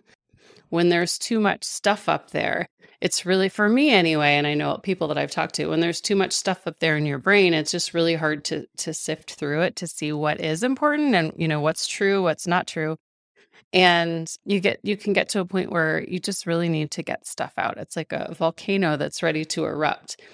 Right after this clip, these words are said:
So it does, it causes a lot of stress and uncertainty, a lack of clarity. It really puts us into places that don't feel in alignment. They don't feel good.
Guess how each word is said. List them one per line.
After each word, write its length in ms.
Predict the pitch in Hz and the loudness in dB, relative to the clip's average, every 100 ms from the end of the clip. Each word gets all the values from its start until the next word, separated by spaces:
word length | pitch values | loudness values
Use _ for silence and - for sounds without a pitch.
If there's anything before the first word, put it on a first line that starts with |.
| - _ _ | -20 _ _
So 260 | - 180 175 | 0 2 4
it 160 | 202 | 2
does, 260 | 330 440 - | 4 4 2
it 160 | - - | -8 0
causes 320 | 233 240 269 | 0 2 0
a 80 | 226 | 4
lot 200 | 190 165 | 6 4
of 120 | 170 | 2
stress 480 | - 151 143 151 - - | 0 2 2 -2 -10 -4
and 580 | 175 160 151 151 147 160 - | -2 0 -2 -2 -6 -8 -2
uncertainty, 800 | 226 247 233 240 226 - 247 240 | 0 2 2 2 0 0 0 2
a 80 | 202 | 4
lack 280 | 180 190 202 | 4 4 0
of 120 | 170 | -8
clarity. 800 | - 180 180 185 180 175 170 180 _ _ _ _ - | 0 4 6 4 2 0 0 -2 _ _ _ _ -4
It 140 | - | 0
really 300 | 226 349 381 | 4 4 4
puts 280 | - 240 220 | 2 -2 -2
us 200 | 170 190 | -2 0
into 200 | 170 165 | 0 -2
places 440 | - 170 175 160 | -2 -4 -2 -8
that 260 | - 160 - | -6 -10 -2
don't 260 | 170 160 | -2 -2
feel 840 | - - - 302 170 151 151 160 165 _ _ _ _ _ _ _ _ | -8 -6 0 6 6 6 2 0 -4 _ _ _ _ _ _ _ _
in 200 | - 190 | -2 0
alignment. 760 | 170 160 156 196 175 147 - | 2 4 4 6 4 2 -2
They 100 | 170 | -2
don't 220 | 175 185 - | 0 -2 -4
feel 360 | - 180 160 - | -2 -2 -2 -8
good. 440 | - 165 - - | -2 -2 -2 -8